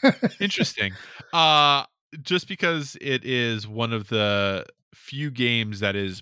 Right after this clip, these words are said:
Speaker 2: pushing on all cylinders on next-gen stuff, I'm gonna pick Ratchet and Clank.
Speaker 1: Nailed it. That's what it is. Ratchet and
Speaker 2: Yes.
Speaker 1: Clank.
Speaker 2: It was between that or Returnal, and I just figured, you know, Ratchet's got fuzzies, so.
Speaker 1: Yes,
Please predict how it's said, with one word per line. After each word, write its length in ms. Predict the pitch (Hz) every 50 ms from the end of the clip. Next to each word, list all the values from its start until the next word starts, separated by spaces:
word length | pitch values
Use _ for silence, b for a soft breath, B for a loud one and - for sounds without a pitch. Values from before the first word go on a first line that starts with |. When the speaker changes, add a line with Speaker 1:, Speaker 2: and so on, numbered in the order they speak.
| - _
Speaker 2:
pushing 580 | - - 151 139 - - 135 123 113 110 107 101 b b b b b b b _
on 160 | 113 127 143
all 140 | 170 170 151
cylinders 480 | - - 160 151 143 127 117 113 101
on 140 | 113 107 107
next-gen 420 | 110 110 - - - 123 113 110
stuff, 260 | 107 - - 107 95 -
I'm 60 | 95
gonna 140 | 101 98 90
pick 160 | - 95 -
Ratchet 240 | 92 - - - -
and 80 | - -
Clank. 280 | 98 - - - - - _ _ _ _ _
Speaker 1:
Nailed 280 | - 135 127 127 120 120
it. 100 | 123 - _ -
That's 200 | - 117 - -
what 80 | 131 120
it 120 | 120 120 120
is. 360 | 117 113 117 123 - - - - -
Ratchet 380 | 123 120 120 - - - 147
and 80 | 160 180 185
Speaker 2:
Yes. 140 | 175 - -
Speaker 1:
Clank. 540 | - 117 123 - - - - _ - - - _ _ _ _ _ _ b b b b b b b b b b b b b
Speaker 2:
It 40 | 143
was 100 | 143 143
between 280 | 139 160 - - 185 165
that 120 | 165 156
or 60 | 151
Returnal, 400 | 139 135 123 - 123 117 110 107
and 80 | 104 104
I 60 | 104
just 160 | 101 101 -
figured, 420 | - 104 98 - 95 92 90 90 -
you 140 | - 98 98
know, 200 | 92 90 90 90 - _ _ _ _ _ _ _ _ _ _ _ _
Ratchet's 320 | 117 117 113 - 117 - -
got 160 | 117 101 -
fuzzies, 560 | - 104 95 - 98 95 92 - - - - _
so. 380 | - - - 95 90 92 104 - _ _ b b b b b b -
Speaker 1:
Yes, 400 | 139 135 120 107 - - - -